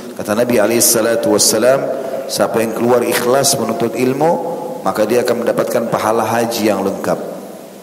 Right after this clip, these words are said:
Di dalam hadis yang lain juga kata Nabi alaihi salatu wassalam, siapa yang keluar menuntut ilmu, maka dia seperti berjihad di jalan Allah sampai dia kembali.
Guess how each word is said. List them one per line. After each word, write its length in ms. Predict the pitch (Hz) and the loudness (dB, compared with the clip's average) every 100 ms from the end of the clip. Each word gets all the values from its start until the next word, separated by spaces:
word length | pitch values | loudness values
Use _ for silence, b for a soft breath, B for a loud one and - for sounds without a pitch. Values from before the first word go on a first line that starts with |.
| - - | -20 -10
Di 100 | 98 | -2
dalam 200 | 110 120 | 2 2
hadis 360 | - 113 131 117 | 2 0 0 2
yang 200 | 123 120 | 2 4
lain 160 | 123 | 2
juga 240 | 127 120 - | 2 2 4
kata 200 | 113 113 | 2 2
Nabi 240 | 120 117 | 2 4
alaihi 240 | 107 117 113 | 4 4 2
salatu 440 | - 117 117 117 | 2 2 2 2
wassalam, 440 | 107 - 117 135 - B B B B | 2 2 4 4 2 B B B B
siapa 320 | - 104 120 | -4 0 0
yang 80 | 113 | 0
keluar 320 | 110 120 123 | 2 4 4
menuntut 320 | 127 113 117 117 | 2 0 0 2
ilmu, 320 | 120 123 151 | 2 2 2
maka 320 | 120 - 101 | 2 2 0
dia 240 | 107 120 | 2 2
seperti 480 | 117 - 117 120 120 | 2 0 -2 -2 0
berjihad 560 | 104 98 110 110 123 98 | 0 0 0 2 2 0
di 80 | 101 | 0
jalan 240 | 98 104 | 0 2
Allah 280 | 113 120 110 | 0 2 2
sampai 280 | - 95 104 | 0 0 0
dia 160 | 98 | 0
kembali. 480 | - 95 92 92 87 | 0 0 2 2 0